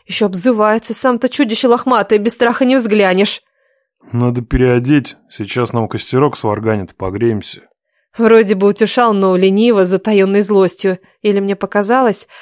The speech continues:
Speaker 1: что в нем такого значительного, в Мироне, отчего его здесь уважают, а за пределами аномальной зоны хотят договориться на самом высоком уровне. Узкомордый дядя Макей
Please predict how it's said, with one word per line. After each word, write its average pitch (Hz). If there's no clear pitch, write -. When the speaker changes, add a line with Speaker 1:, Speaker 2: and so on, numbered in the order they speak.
Speaker 1:
что 320
в 294
нем 285
такого 262
значительного, 202
в 196
Мироне, 208
отчего 247
его 214
здесь 190
уважают, 196
а 202
за 190
пределами 226
аномальной 214
зоны 240
хотят 214
договориться 214
на 208
самом 226
высоком 240
уровне. 202
Узкомордый 190
дядя 185
Макей 226